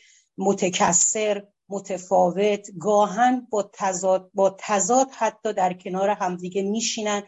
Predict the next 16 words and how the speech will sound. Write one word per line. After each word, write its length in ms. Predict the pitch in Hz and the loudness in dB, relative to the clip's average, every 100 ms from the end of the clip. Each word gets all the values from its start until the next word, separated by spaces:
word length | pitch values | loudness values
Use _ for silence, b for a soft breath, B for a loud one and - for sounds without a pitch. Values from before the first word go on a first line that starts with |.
| b b b b b | b b b b b
می‌شینیم 760 | 180 185 269 269 - 220 214 214 - _ _ - | 2 6 6 6 2 0 -2 -4 -8 _ _ -6
و، 160 | 180 190 185 185 185 208 | -2 -2 -2 -8 -8 -4
اه، 500 | 190 185 185 180 - 220 202 185 - 165 | 0 4 4 2 0 -8 -14 -18 -20 -4
با 380 | 208 208 202 - | 4 4 4 2
احترام 840 | 226 208 - - 208 208 247 247 233 | -2 -2 -4 -4 2 4 4 2 0
به 260 | 233 226 233 | 0 0 -2
افکار 500 | 208 - - 214 214 | -8 -10 -6 -2 -2
و 40 | |
عقاید 500 | 220 190 180 185 208 | 0 -2 -2 -2 -2
همدیگه 880 | 214 - 185 185 180 180 214 220 220 - | -4 -4 -6 -6 -6 0 2 0 -4 -2
و 100 | 185 | -2
نقدهایی 840 | 185 190 190 190 185 170 233 262 | 0 0 0 -2 -6 -2 0 0
که 160 | 247 240 | -2 -6
به 120 | 214 | -8
هم 260 | 196 190 185 | -6 -6 -6
می‌کنیم، 640 | 190 180 180 190 202 196 | -10 -8 -4 0 0 -2